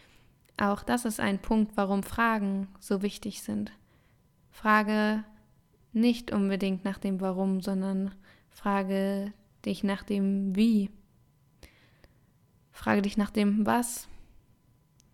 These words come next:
aber nicht nach dem Warum. Wie gesagt, kurzfristig geht es dir vielleicht ein bisschen besser, langfristig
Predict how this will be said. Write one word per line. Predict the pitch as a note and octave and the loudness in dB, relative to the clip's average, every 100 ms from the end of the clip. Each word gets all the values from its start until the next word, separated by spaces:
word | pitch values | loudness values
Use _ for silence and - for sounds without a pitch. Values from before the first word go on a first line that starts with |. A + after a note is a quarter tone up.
| - _ - | -20 _ -4
aber | G#3+ G#3 | 0 0
nicht | G#3 - | -2 -4
nach | G#3 - | -6 -4
dem | G#3 G3 | -2 0
Warum. | G#3+ G#3 A3 F#3 - - _ _ _ - _ - | 0 2 2 2 -2 -14 _ _ _ -20 _ -2
Wie | G3 | 2
gesagt, | G#3 G#3+ G3 | 2 2 0
kurzfristig | - G#3 G#3 - A3 G#3+ - G#3+ | 2 2 2 0 -2 0 -2 -2
geht | - G#3+ | 0 0
es | G#3+ | 0
dir | - G#3+ | 0 0
vielleicht | G#3+ G#3+ G#3+ | 0 -2 -2
ein | G#3 | -2
bisschen | G#3+ A3 | -2 0
besser, | G#3+ A#3+ G#3+ G3+ | 0 0 0 2
langfristig | G3+ G3+ G#3+ - G#3+ - - G#3+ G#3+ - | 2 2 0 2 0 0 2 2 2 -6